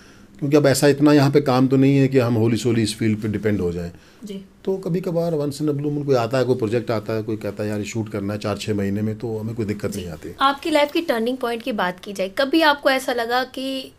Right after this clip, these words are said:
Speaker 2: सब खत्म हो गया, अब मैं कुछ कर नहीं सकता, तो उसके बाद एकदम से ऐसा टर्निंग पॉइंट आया कि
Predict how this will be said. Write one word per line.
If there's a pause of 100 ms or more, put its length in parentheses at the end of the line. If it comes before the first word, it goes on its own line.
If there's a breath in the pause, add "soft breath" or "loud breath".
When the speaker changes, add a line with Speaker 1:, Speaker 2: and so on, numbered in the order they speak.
(200)
Speaker 2:
सब
खत्म
हो
गया,
अब (160)
मैं
कुछ
कर
नहीं
सकता, (640 soft breath)
तो
उसके
बाद
एकदम
से
ऐसा
टर्निंग
पॉइंट
आया
कि